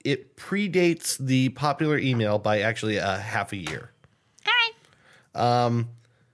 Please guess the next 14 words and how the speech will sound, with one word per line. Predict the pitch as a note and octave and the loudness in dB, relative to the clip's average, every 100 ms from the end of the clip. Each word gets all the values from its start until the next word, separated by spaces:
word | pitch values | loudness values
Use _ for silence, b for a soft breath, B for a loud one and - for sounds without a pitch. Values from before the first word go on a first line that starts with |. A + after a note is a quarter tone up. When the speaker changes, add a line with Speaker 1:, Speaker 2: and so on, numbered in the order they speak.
| _ - - _ | _ -20 -20 _
Speaker 1:
but | - B2+ B2+ | -2 -2 0
then | G3 | 2
I | D4+ | 2
got | F3 | 2
really | A2+ A2 | 2 0
confused | A2 G2 G#2 A2 A#2 | 0 -4 -4 -4 -4
because | C3+ D3+ C#3 C3 - - | -2 2 2 0 -8 -2
this | E3+ | 0
is | F#3+ F#3+ | 2 2
on | F3+ C#3 | 2 0
Google | A2+ E3 G3 F#3+ E3+ | 0 0 4 4 2
Groups, | A#2 C3 D#3+ F#2 - - - - _ _ _ - - | 2 2 2 0 -4 -2 -2 -6 _ _ _ -20 -6
right? | G2+ G#2+ D3+ - - | 0 2 0 -2 -10
Speaker 2:
Mm-hmm. | D4+ G3+ F#3 G3+ F3 G#3 | -4 -4 0 0 2 -2